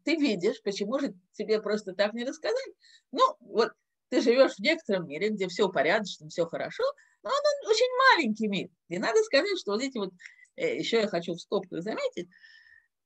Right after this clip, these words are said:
что, э, э, шутки и анекдоты, которым смеются маленькие дети, это совсем не те шутки и анекдоты, которым смеются взрослые люди. И некоторые взрослые люди не смеются над тем, что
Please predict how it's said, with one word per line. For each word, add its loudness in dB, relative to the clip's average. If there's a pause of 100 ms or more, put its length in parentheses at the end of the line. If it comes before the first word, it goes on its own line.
(140)
что, 4
э, 4 (100)
э, -4
шутки -4
и -4
анекдоты, 2
которым 2
смеются 0 (160)
маленькие 0
дети, -2
это -8
совсем 2
не 6
те 0
шутки -4
и 0
анекдоты, 0
которым 0
смеются -4
взрослые 0
люди. 0 (880)
И 6
некоторые 4
взрослые 4
люди 4 (440)
не -2
смеются 6
над 2
тем, 4
что 2